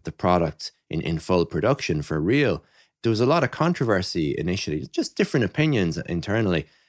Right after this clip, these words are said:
about, and very healthy debates about, you know, did we actually need to build something like this? Did we need to, like, give people that leg up? And, you know, some of, some of the people at Intercom were like, "Well,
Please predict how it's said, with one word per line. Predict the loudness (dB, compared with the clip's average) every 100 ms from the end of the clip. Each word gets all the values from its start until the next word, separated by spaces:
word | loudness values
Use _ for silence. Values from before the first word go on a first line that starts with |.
| _
about, | -2 2 2 2
and | -4 -6
very | -2 0 0 -4
healthy | 0 2 2 2 0 0
debates | -4 0 2 2 -2 -12 -16 _ -4
about, | 0 4 4 4 -2 _ _ 0
you |
know, | 2 2 0 _
did | 0
we | 4 4
actually | 2 0 -2
need | 0 -2
to | -4
build | 0 2 2
something | -2 -2 -2
like | -4 -4
this? | -6 -4
Did | -2 0
we | 2
need | 0 0
to, |
like, | -2 -2 -2 -10 _ _ -2
give | 2 2 2
people | -2 0 -2
that | -2 -2
leg | 0 0
up? | 0 -2
And, | -6 -8 -10 _
you | -6
know, |
some | 0 2
of, | 2 0
some | 0
of | -2
the | 0
people | -2 -2 -4
at | -4 -8 -2
Intercom | 0 0 0 2
were | 2
like, | 0 0
"Well, | 0 0 0